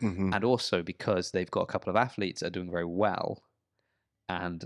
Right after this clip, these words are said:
Speaker 2: the classic Italian thing is we love whatever we're good at.
Speaker 1: Okay.
Speaker 2: So if you've got athletes at the games, suddenly
Speaker 1: Everyone's
Speaker 2: we,
Speaker 1: involved.
Speaker 2: we like CrossFit. And, um,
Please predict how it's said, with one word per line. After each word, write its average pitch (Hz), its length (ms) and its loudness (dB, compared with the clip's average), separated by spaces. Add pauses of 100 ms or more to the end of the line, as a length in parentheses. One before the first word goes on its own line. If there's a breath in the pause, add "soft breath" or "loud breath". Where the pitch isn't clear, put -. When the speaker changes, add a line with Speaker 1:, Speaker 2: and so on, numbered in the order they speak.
(120)
Speaker 2:
the - 100 -10
classic - 540 -2
Italian 87 480 -4
thing 85 260 -6
is 78 380 -8 (140)
we 95 240 0
love 87 420 2
whatever 82 320 -2
we're 85 140 -4
good 85 180 -2
at. 110 220 0 (580)
Speaker 1:
Okay. 90 280 2
Speaker 2:
So 92 260 0
if 90 160 -2
you've 104 100 2
got 104 160 4
athletes 101 320 -2
at - 80 -4
the 98 60 -8
games, 107 600 2
suddenly 92 800 0 (340)
Speaker 1:
Everyone's 87 380 -2
Speaker 2:
we, 90 120 4
Speaker 1:
involved. 90 340 2
Speaker 2:
we 98 100 0
like 85 240 0
CrossFit. - 580 0
And, 90 320 -8
um, 85 300 -8